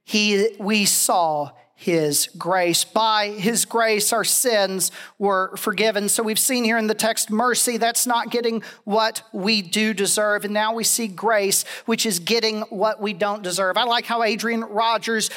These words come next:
used to put it. Hey, when he described grace, he, he described it this way, "At God's riches at Christ's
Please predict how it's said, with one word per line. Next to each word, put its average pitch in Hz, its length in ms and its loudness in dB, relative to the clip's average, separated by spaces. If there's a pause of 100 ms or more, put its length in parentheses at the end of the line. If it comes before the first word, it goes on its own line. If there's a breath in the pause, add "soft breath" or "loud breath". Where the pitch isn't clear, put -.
(160 loud breath)
used - 680 -2
to 233 100 -2
put 226 280 0
it. 208 220 -2 (280 loud breath)
Hey, 226 160 -2
when 220 180 0
he 214 160 0
described 214 520 0
grace, 220 380 0
he, 226 340 -4
he 190 120 -8
described 202 440 -2
it 190 120 -8
this 226 260 -2
way, 208 200 0
"At 202 260 -8
God's 233 560 0
riches 196 680 -2
at 180 180 -4
Christ's 160 680 -4